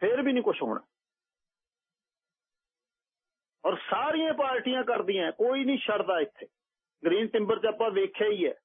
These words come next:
ਸੂ ਹੈਮਲ ਨੇ ਬੜੀਆਂ ਐਮ ਐਲ ਏ ਵੰਡੀਆਂ, ਬਹੁਤ ਲੋਕਾਂ ਨੂੰ ਲਈ ਫਿਰੀ ਗਈ, ਅਖੀਰ 'ਚ ਦੇਖ ਲਓ ਕਰਕੇ ਕੀ ਗਈ ਹੈ। ਅਖੇ ਜੀ ਬਹੁਤ ਇਹ ਸੱਚ ਤੇ ਖੜਨ ਵਾਲੀ ਆ, ਇਹ ਖੜਨ ਵਾਲੀ ਆ, ਉਹ ਖੜਨੇ ਮਨੁੱਖੀ ਕਦਰਾਂ ਕੀਮਤਾਂ,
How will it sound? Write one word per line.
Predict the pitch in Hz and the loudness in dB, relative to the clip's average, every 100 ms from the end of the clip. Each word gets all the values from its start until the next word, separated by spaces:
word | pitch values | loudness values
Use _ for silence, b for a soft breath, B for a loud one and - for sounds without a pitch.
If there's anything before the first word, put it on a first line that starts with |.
| _ _ | _ _
ਸੂ | 196 226 196 | 0 2 2
ਹੈਮਲ | 214 214 | 0 0
ਨੇ | 214 | 0
ਬੜੀਆਂ | 190 190 196 220 | 0 0 0 0
ਐਮ | 208 202 | 0 0
ਐਲ | 208 | 0
ਏ | 208 | -2
ਵੰਡੀਆਂ, | 185 175 170 170 151 | 0 0 0 0 0
ਬਹੁਤ | 135 160 151 202 | 0 0 0 2
ਲੋਕਾਂ | 190 185 - 190 | 2 0 0 -2
ਨੂੰ | 190 | 2
ਲਈ | 180 180 | 0 2
ਫਿਰੀ | 185 196 | 0 2
ਗਈ, | 214 | 2
ਅਖੀਰ | 202 190 190 | 0 -2 -2
'ਚ | 185 | -2
ਦੇਖ | 175 170 | 0 2
ਲਓ | 185 | 0
ਕਰਕੇ | 180 156 - | 0 -2 -2
ਕੀ | 170 160 131 | -4 -2 -2
ਗਈ | 120 | -2
ਹੈ। | - _ _ _ _ _ _ _ _ _ _ _ _ _ 160 | -4 _ _ _ _ _ _ _ _ _ _ _ _ _ -2
ਅਖੇ | 170 | 0
ਜੀ | 180 | 0
ਬਹੁਤ | 143 147 147 180 185 | 0 0 2 0 0
ਇਹ | 170 165 165 | 0 0 0
ਸੱਚ | - 165 175 | -2 -4 -4
ਤੇ | 185 170 | -6 -4
ਖੜਨ | 165 190 190 | -2 -2 0
ਵਾਲੀ | 170 160 165 | 0 0 0
ਆ, | 165 | 0
ਇਹ | 185 208 | 0 0
ਖੜਨ | - 165 180 | -2 -2 0
ਵਾਲੀ | 170 160 | 0 2
ਆ, | 160 | 2
ਉਹ | 190 | 0
ਖੜਨੇ | - 160 180 | 0 -2 0
ਮਨੁੱਖੀ | 175 165 156 170 165 165 196 | -2 -2 0 0 0 -2 -4
ਕਦਰਾਂ | 185 160 165 170 | -2 0 0 -4
ਕੀਮਤਾਂ, | 160 165 165 - 165 147 | -2 -2 -2 -2 -2 -4